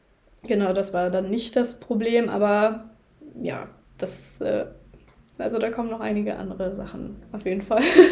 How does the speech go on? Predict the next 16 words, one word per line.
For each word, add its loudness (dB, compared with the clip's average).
<laughs> -10
die 6
dann 10
auch 6
problematisch 4
waren. 2
Aber 2
ich 2
war 2
dann -2
erleichtert, -4
dass -16
sie -6
wenigstens -8
das -10
hatten. -2